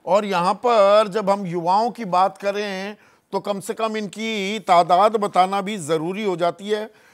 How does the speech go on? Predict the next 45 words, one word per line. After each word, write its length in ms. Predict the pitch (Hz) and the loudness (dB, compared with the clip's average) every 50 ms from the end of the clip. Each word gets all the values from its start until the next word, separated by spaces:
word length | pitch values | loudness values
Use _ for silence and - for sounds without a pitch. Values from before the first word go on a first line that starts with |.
| _ _ - | _ _ -8
फर्स्ट 380 | - 202 233 269 269 269 - | -2 2 2 2 2 2 2
टाइम 260 | 262 254 262 269 262 | 2 2 2 0 -2
जो 140 | 226 247 254 | -2 -2 -2
वोटर 420 | 220 196 196 202 190 - 226 220 196 | -2 -2 -4 -4 -2 -2 -2 0 0
है 240 | 185 180 190 196 | 2 2 2 2
हरियाणा 360 | 180 170 165 165 165 175 190 202 | 2 0 0 -2 -4 -4 -4 -4
में, 120 | 208 208 | -4 -6
अठारह 380 | 196 190 - 190 190 196 214 220 | -6 -2 0 0 0 0 0 -4
से 140 | - 220 | -4 -6
उन्नीस 340 | 226 208 202 208 214 202 - | -6 -6 -6 -10 -10 -10 -6
साल 220 | - 190 185 185 180 | -4 -2 -2 -2 -4
का, 160 | - 220 226 | -6 -6 -8
चार 360 | - - 202 196 196 196 190 | -6 -2 0 0 0 0 0
लाख 200 | 202 208 214 220 | -2 -2 -2 -2
बावन 420 | 180 175 175 175 180 190 196 180 | -4 -4 -4 -2 -2 -4 -6 -6
हजार, 280 | 170 143 143 131 104 - _ _ _ _ _ _ _ | -8 -8 -8 -10 -10 -12 _ _ _ _ _ _ _
साढ़े 320 | - - 220 214 220 247 240 | -2 0 2 4 4 4 4
चार 320 | - 220 208 196 185 170 | 4 6 6 6 4 4
लाख। 240 | 165 139 120 110 - _ _ _ _ _ _ _ _ _ _ - | 0 -2 -4 -6 -8 _ _ _ _ _ _ _ _ _ _ 0
और 420 | 170 208 226 240 262 277 285 262 | 4 6 6 8 8 8 8 6
यंग 340 | 240 190 196 220 262 294 285 | 6 4 4 2 2 2 2
वोटर्स 500 | 262 247 226 214 - 202 196 185 160 131 | 4 4 4 4 2 0 0 0 0 -2
बीस 340 | 120 123 160 220 247 262 - | -6 -8 -6 -6 -6 -6 -4
से 120 | - 262 | 0 2
उनतीस 520 | 262 233 214 202 220 - _ - 247 240 - | 2 2 2 -2 -6 -8 _ -6 -6 -6 -2
साल 280 | - 208 196 202 208 | 0 0 0 0 0
के 160 | 190 - 226 202 | -2 -4 -4 -4
बीच 360 | 175 175 190 196 175 - 185 | -4 -6 -10 -10 -10 -12 -12
में 200 | 185 196 196 190 | -10 -8 -6 -6
हैं, 420 | 180 175 175 196 214 233 247 240 - - _ _ _ _ - | -4 -4 -4 -4 -4 -6 -6 -8 -12 -20 _ _ _ _ -4
चालीस 480 | 190 185 180 190 208 233 240 - - | -2 0 0 0 0 -2 -6 -8 -6
लाख 260 | 170 180 185 208 214 - _ - | -4 -2 -2 -2 -2 -4 _ -12
पचानवे 580 | 196 185 - - 190 180 180 185 190 196 202 | -12 -10 -6 -4 -2 -2 -2 -2 -4 -6 -6
हजार, 440 | 202 185 175 160 143 175 175 180 180 | -4 -4 -4 -4 -2 0 0 0 0
ये 120 | 196 226 233 | -2 -6 -8
पैंतालीस 600 | 233 - 185 165 - 175 170 185 220 220 - 190 | -6 -8 -8 -6 -4 -4 -4 -4 -4 -6 -6 -2
लाख 220 | 202 196 190 - - | -2 -2 -2 -2 -6
का 60 | 185 | -6
आंकड़ा 320 | 180 175 160 160 170 170 | -6 -6 -6 -8 -6 -6
हो 100 | 160 151 | -6 -4
जाता 260 | 143 151 156 - - 226 | -6 -8 -8 -6 -6 -6
है। 60 | 233 | -2
ये 100 | 247 254 | -2 -2
अच्छा 400 | 240 - 196 190 - 233 233 269 | -2 -2 -4 -2 0 -2 -2 0
खासा 500 | - 202 208 208 - 214 240 247 240 | 0 -2 -4 -2 -2 -2 -4 -4 -4